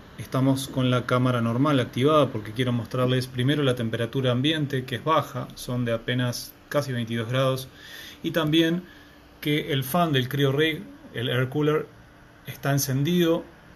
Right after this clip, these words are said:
y tirando un poco de aire sobre el S S D, lo cual va a influir un poco en su temperatura, obviamente.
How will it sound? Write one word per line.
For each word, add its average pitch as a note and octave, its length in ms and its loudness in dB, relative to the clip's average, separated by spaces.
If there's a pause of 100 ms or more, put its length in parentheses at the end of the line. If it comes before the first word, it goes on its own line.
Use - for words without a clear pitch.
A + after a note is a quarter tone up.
(300)
y D3+ 260 -2 (140)
tirando C#3 340 2
un C3 80 2
poco C3 300 0
de C3+ 120 6
aire C#3+ 220 6
sobre A#2 300 -4
el A2+ 80 -4
S A#2 120 -6
S B2+ 140 -2
D, F3+ 80 2
lo C#3 160 0
cual C3 240 4
va B2 60 6
a - 20 4
influir B2 380 0
un A#2 80 0
poco B2+ 340 0
en A#2+ 80 0
su B2 160 -4
temperatura, A#2 600 -2
obviamente. G#2+ 500 -6